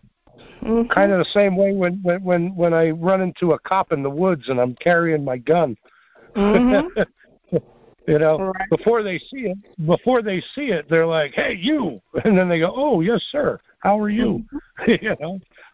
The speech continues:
Speaker 2: big
Speaker 1: Mm-hmm.
Speaker 2: difference, you know, in, in the
Speaker 1: Right.
Speaker 2: respect they show when you, when you tell them that, Hey, I'm not one of your peons that you could talk down at.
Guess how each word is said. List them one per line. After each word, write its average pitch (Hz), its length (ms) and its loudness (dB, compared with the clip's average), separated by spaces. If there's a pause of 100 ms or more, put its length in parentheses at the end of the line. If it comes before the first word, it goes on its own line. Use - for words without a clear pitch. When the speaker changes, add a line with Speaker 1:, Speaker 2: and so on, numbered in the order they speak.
(120)
Speaker 2:
big 185 220 2
Speaker 1:
Mm-hmm. 196 180 2
Speaker 2:
difference, 165 380 -4
you 151 120 -2
know, 175 280 2 (240)
in, 180 200 2
in 185 140 2
the 156 80 4
Speaker 1:
Right. 156 140 -2 (120)
Speaker 2:
respect - 200 -4
they 143 140 0
show 107 340 -8 (400)
when 165 260 2
you, 190 220 2
when 180 260 0
you 170 300 4 (720)
tell 226 260 0
them 135 380 -2
that, 131 260 -2
Hey, 214 300 0 (320)
I'm 180 140 2
not 208 180 2
one 196 180 2
of 196 80 -4
your 165 120 -6
peons 151 520 0
that 151 120 -4
you 170 120 0
could 151 200 -2
talk 160 260 0
down 165 280 2
at. 107 200 -8